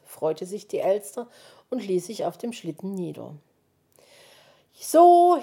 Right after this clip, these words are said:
jetzt noch eine Kurve nach links, dann noch den kleinen Hügel rauf und da sind wir auch schon“, sagte Fu-, Herr Fuchs. „Bestimmt gibt es hier auch nur wieder einen Hängestiefel“,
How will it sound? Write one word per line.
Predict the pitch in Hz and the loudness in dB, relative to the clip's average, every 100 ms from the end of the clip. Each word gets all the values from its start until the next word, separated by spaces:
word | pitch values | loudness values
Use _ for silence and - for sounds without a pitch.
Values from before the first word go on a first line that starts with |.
| - | 6
jetzt | 302 320 - - | 6 6 -4 -2
noch | 302 | -2
eine | - 254 262 | 0 0 0
Kurve | 262 262 240 220 | 0 -4 -2 -2
nach | 185 - | -2 -4
links, | - 233 311 403 427 - - | -4 0 4 4 2 -2 -4
dann | - 277 285 | 2 2 4
noch | 285 - | 2 2
den | 254 240 | 0 0
kleinen | - 226 208 208 | 2 2 2 0
Hügel | 185 262 349 349 392 | -4 2 2 4 2
rauf | 359 320 311 349 349 | 2 6 6 6 2
und | 202 254 247 | -2 -4 4
da | 226 220 220 | 8 8 6
sind | 214 170 | 2 -4
wir | 170 110 | -2 -4
auch | 127 | -4
schon“, | - 120 - - _ | -10 -14 -16 -20 _
sagte | _ - - _ 175 | _ -18 -18 _ -20
Fu-, | - 175 | -18 -12
Herr | 170 170 | -8 -6
Fuchs. | 156 - - _ _ _ _ _ _ - _ _ _ - | -8 -12 -18 _ _ _ _ _ _ -20 _ _ _ -6
„Bestimmt | 233 - 320 349 349 | -6 -2 2 2 0
gibt | 302 - | -12 -10
es | 302 - | -14 -4
hier | 277 254 | 0 2
auch | 208 247 247 220 | 4 2 0 -6
nur | 202 196 | -4 -4
wieder | 185 185 139 | -2 -2 0
einen | 165 170 160 | -2 -4 -6
Hängestiefel“, | 147 185 180 160 - 170 151 160 143 | -4 -2 -2 -6 -12 -12 -10 -12 -12